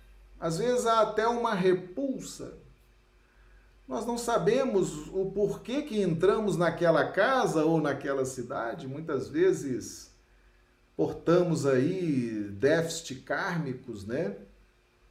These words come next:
Estamos diante de inimigos, de adversários do passado, em que a nossa presença incomoda, né? Em que a nossa,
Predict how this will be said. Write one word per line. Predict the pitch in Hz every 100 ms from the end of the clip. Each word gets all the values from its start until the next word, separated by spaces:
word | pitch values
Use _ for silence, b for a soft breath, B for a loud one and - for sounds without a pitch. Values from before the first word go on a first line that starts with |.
| _ _ _ _ _ _ _ _ _
Estamos | 131 - 165 165
diante | - 139 165 165 135
de | 117 135
inimigos, | 127 117 120 208 185 127 104
de | 120
adversários | 117 131 131 107 - - 139 180 147 127
do | 127
passado, | - 107 - 147 185 160 - - _ _ _ _ b b b b b b -
em | 143
que | 139
a | 170
nossa | 165 175 175
presença | 170 160 147 123 151 226 196 - 151 139 135 -
incomoda, | 170 170 160 131 120 151 208 190 127 113 104 98 - - _ -
né? | 104 170 240 240 _ b b b b b b -
Em | 139
que | 160
a | 160
nossa, | 165 196 190 - 170 165 151 135 123 107